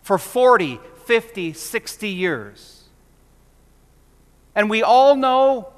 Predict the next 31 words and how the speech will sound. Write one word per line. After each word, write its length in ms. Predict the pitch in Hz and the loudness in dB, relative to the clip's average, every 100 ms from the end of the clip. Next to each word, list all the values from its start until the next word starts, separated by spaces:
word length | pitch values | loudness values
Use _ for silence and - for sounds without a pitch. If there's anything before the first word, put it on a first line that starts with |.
| _ _ | _ _
especially 640 | - - - 254 - 247 226 | -10 -6 -2 -2 -2 -8 -8
you 240 | 196 254 | -8 -8
who 180 | 220 285 | -6 4
are 140 | 277 | 4
married, 560 | 233 196 208 254 262 214 _ _ - | 4 2 2 0 -6 -14 _ _ -10
especially 680 | 202 - 240 220 - 226 226 | -8 -2 -2 -2 -6 -8 -8
you 300 | 208 220 269 | -6 -6 -8
who 160 | 220 254 | -4 -2
are 160 | 233 | 0
married 340 | 196 220 240 233 | -2 -2 -2 -4
for 280 | - 240 226 | -4 0 0
a 60 | |
long 360 | 208 202 220 233 | 2 2 0 -4
time, 500 | 214 196 180 175 175 - - | -6 -2 -2 -2 -8 -16 -8
that 180 | - 208 | -2 -2
the 120 | 220 | -2
older 440 | - 226 262 269 269 | -2 0 0 0 -2
a 20 | |
relationship 960 | 214 208 202 226 - 240 - 233 185 | -2 -4 -4 -4 -8 -10 -8 -10 -10
gets, 500 | - 208 170 - - - _ | -2 -2 -2 -6 -18 -20 _
the 140 | 208 214 | -10 -2
older 480 | 254 294 302 302 | 2 2 2 -2
that 320 | 233 240 247 - | 0 2 0 2
gets, 560 | 269 240 - - - | 2 2 0 -12 -10
that 240 | - 185 180 | -4 -2 -2
relationship, 840 | 165 165 156 - 160 - 165 147 - - - | -4 -4 -6 -10 -12 -8 -10 -10 -18 -12 -2
the 80 | 196 | -2
newer 480 | 196 226 269 277 | 0 -4 -2 -4
it 160 | 208 220 | -4 -4
must 340 | 202 202 - | -2 -2 -4
become. 600 | 202 - - 123 98 80 | -12 -12 -8 -8 -8 -18